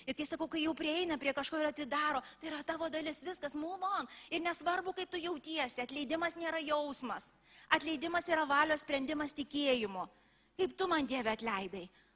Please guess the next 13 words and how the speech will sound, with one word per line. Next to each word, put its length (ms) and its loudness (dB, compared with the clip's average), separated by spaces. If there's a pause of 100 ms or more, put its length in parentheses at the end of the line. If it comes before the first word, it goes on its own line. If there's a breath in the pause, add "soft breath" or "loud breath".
(180)
Aš 320 4
renkuosi 560 0
atleist. 600 -2 (320 soft breath)
Aš 240 -2
laiminu 400 4
ir 80 -6
paleidžiu 480 0
tave. 380 -6 (260 loud breath)
Kas 240 0
bebuvo, 320 0 (160)
gydyk 480 -2
mano 240 -6
širdį. 380 -2